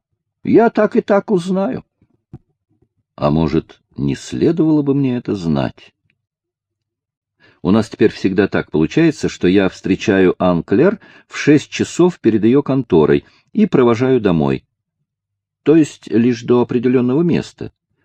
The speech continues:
Дальше она идти не позволяет. В субботу после обеда она свободна, и мы можем до вечера находиться вместе.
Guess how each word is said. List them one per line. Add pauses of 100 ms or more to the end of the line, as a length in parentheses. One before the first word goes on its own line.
Дальше
она
идти
не
позволяет. (920)
В
субботу
после
обеда (240)
она
свободна, (220)
и
мы
можем
до
вечера
находиться
вместе.